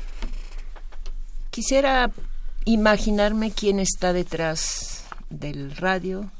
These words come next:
quién en, quién nos está oyendo, y me imagino que pueden ser padres o madres de familia, pero que pueden ser también jóvenes. Ojalá que haya muchos jóvenes que nos oigan. Y a los dos yo creo que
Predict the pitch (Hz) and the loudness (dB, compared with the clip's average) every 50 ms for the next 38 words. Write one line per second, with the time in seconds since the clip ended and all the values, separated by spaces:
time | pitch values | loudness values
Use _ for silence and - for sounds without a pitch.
0 | - - - 170 165 170 170 165 160 - - - - 180 175 175 165 160 156 - | -10 -8 -6 -4 -4 -2 -4 -4 -6 -8 -8 -6 -4 -2 -2 -2 -2 -4 -4 -6
1 | 151 - - 151 151 151 147 151 165 165 165 170 175 185 196 202 - - - - | -6 -6 -6 -4 -4 -4 -4 -4 -4 -4 -4 -4 -6 -6 -8 -8 -8 -8 -6 -6
2 | 156 156 160 160 160 160 160 156 - - 175 170 170 165 165 160 - - 151 - | -6 -4 -4 -4 -4 -4 -4 -4 -4 -4 -4 -4 -4 -6 -6 -8 -8 -10 -10 -8
3 | - 156 151 156 156 151 - - 156 147 143 - - 147 151 156 151 160 160 156 | -8 -6 -6 -6 -6 -6 -6 -6 -6 -8 -8 -8 -6 -6 -6 -4 -4 -6 -6 -8
4 | - - 139 143 143 143 139 147 147 147 147 - - - 165 175 190 196 214 220 | -8 -8 -8 -8 -8 -8 -8 -8 -8 -8 -8 -10 -8 -8 -6 -4 -4 -4 -4 -6
5 | 214 240 - - - - - - - - - - - - 180 185 180 - 185 175 | -10 -10 -12 -14 -16 -16 -16 -16 -16 -16 -14 -10 -4 -2 0 0 0 -2 -4 -4
6 | 165 160 156 156 156 151 - 156 147 - - 147 151 151 151 147 147 - - 151 | -4 -4 -4 -4 -4 -4 -6 -6 -6 -6 -6 -4 -4 -4 -6 -6 -6 -4 -4 -4
7 | 143 143 143 147 151 - - 151 151 - 156 160 156 156 - 165 156 151 151 147 | -4 -4 -6 -6 -6 -6 -6 -8 -8 -6 -6 -6 -6 -6 -6 -6 -6 -6 -4 -4
8 | 151 151 - - 156 - - - 170 165 156 147 - - - - - 156 143 139 | -6 -6 -8 -8 -10 -10 -8 -6 -6 -4 -4 -4 -6 -6 -8 -8 -8 -8 -8 -8
9 | 143 - - 147 147 143 143 160 170 185 180 - - - - - - - - - | -8 -8 -8 -8 -10 -10 -10 -10 -10 -10 -10 -10 -12 -12 -10 -10 -12 -12 -14 -14
10 | - - - - - - - 185 190 185 190 190 190 190 - 175 175 170 180 175 | -14 -14 -14 -14 -14 -6 -4 -2 0 0 0 -2 -4 -2 -2 -2 0 0 -2 -2
11 | 160 - 185 190 185 - - 180 180 - 190 165 165 170 175 - - 180 165 160 | -2 0 0 0 0 0 -2 -2 -2 -4 -4 -2 -2 -2 -4 -4 -4 -6 -6 -4
12 | 151 147 - | -4 -4 -4